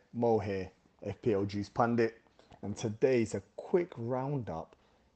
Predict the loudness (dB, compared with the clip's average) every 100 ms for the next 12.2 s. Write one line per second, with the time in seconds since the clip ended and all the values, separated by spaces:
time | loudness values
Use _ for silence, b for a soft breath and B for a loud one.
0 | b _ _ _ _ -4 -2 0 -2 -8
1 | -4 -4 -2 -4 -4 -4 0 0 0 -4
2 | -6 -10 -12 -12 -12 -12 -8 -6 -6 -8
3 | -8 -6 -6 -4 -6 -10 -12 -12 -14 -12
4 | -12 -14 -16 b b b _ _ _ -14
5 | -6 0 2 4 2 0 -2 -2 -4 -10
6 | _ _ _ -2 -2 4 6 6 4 0
7 | -2 -4 -6 -6 -14 _ -12 -4 0 2
8 | 0 -2 -6 -6 -4 -2 -2 -6 -8 -6
9 | -4 -4 -6 -8 -8 -8 -8 -8 -4 -4
10 | -4 -6 -12 -14 -12 -6 -2 4 6 4
11 | 0 -4 -6 -6 -6 -10 -8 -10 -10 -14
12 | -14